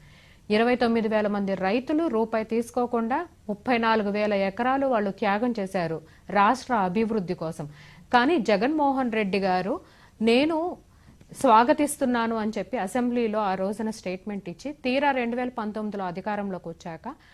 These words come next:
మహిళల మీద, ముఖ్యంగా మహిళల్ని హెరాస్ చేస్తూ, మరి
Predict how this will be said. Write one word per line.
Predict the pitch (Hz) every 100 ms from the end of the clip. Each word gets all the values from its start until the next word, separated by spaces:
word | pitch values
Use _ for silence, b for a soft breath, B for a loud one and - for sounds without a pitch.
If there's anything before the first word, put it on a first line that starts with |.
| b b
మహిళల | 202 226 285 330 320
మీద, | 247 185 156
ముఖ్యంగా | 185 180 - 285 294
మహిళల్ని | 220 196 202 247 240 233
హెరాస్ | 202 196 226 - 185
చేస్తూ, | 175 - 202 277 B B B
మరి | 220 233